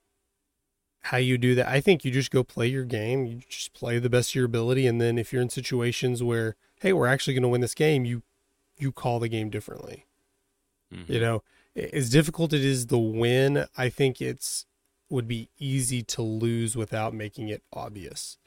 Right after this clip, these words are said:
Speaker 1: You can make it,
Speaker 2: Mm-hmm.
Speaker 1: um, you can make it more, more of a, "Hey, that was a bad call." But I, I've never seen a situation where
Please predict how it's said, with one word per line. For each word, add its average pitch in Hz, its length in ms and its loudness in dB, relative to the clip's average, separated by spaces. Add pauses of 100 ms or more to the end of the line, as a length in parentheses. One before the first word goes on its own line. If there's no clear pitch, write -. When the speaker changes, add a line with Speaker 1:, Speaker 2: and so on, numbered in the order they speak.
(340)
Speaker 1:
You 123 120 -6
can 123 180 2
make 127 240 6
it, 117 320 4 (120)
Speaker 2:
Mm-hmm. 151 40 -6
Speaker 1:
um, 107 560 -2 (880)
you 139 140 -2
can 135 180 4
make 139 220 8
it 127 180 2
more, 117 760 2 (1800)
more 147 260 10
of 127 80 8
a, 117 80 2
"Hey, 127 120 2
that 123 120 2
was 117 120 -2
a 113 60 0
bad 104 260 0
call." 117 460 0 (100)
But 135 220 0
I, 165 240 -8
I've 170 160 -4
never 180 220 4
seen 156 200 0
a 143 60 2
situation 123 880 0
where 113 520 0